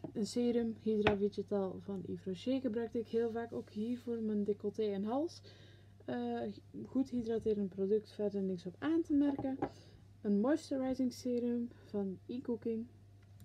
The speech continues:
Komt ook uit een Goody Duty box. Eh, maar het was verrassend fijn ook. Dus ja, ik weet, ik zou niet weten waar ik dit kan kopen, maar het was wel een heel fijn product.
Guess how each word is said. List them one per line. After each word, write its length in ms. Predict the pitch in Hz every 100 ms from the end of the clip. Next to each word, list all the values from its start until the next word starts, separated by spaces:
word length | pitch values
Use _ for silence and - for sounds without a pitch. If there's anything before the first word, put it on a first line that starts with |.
| -
Komt 220 | - 208
ook 160 | 202 202
uit 220 | 202 202
een 360 | 214 196 190 180
Goody 380 | 202 202 196 175
Duty 300 | 220 233 202
box. 420 | 190 196 - - - - - - -
Eh, 120 | 185 185 180 -
maar 140 | 233
het 100 | 262
was 200 | 330 - - -
verrassend 500 | 247 240 381 392 339
fijn 260 | - 311 220
ook. 320 | 156 - - - - -
Dus 520 | 214 208 - - - - - - - - - - -
ja, 140 | -
ik 160 | - -
weet, 140 | 208
ik 120 | 202
zou 160 | - 226
niet 100 | 220
weten 200 | 226 220
waar 120 | 220
ik 120 | 190
dit 180 | 196 202
kan 180 | 185 180
kopen, 340 | 202 185 175
maar 100 | 175
het 120 | 190
was 200 | 269 285
wel 240 | - 285 -
een 100 | 214
heel 160 | 226
fijn 200 | 214 185
product. 440 | 175 208 277 330